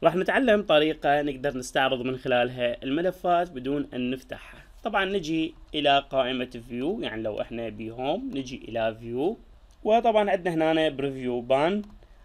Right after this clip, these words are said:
أضغط عليها وأنتظر شوية. هنا راح يقول لي select file to preview، حدد الملف اللي تريد تعرضه. راح أحدد هذا الملف وأنتظر شوية.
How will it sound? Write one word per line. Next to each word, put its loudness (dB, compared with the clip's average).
أضغط 4
عليها 2
وأنتظر 0
شوية. 2
هنا 0
راح 2
يقول 0
لي 2
select 0
file 4
to -8
preview، -4
حدد -4
الملف -2
اللي -10
تريد -8
تعرضه. -2
راح -6
أحدد 0
هذا 4
الملف 0
وأنتظر -2
شوية. 2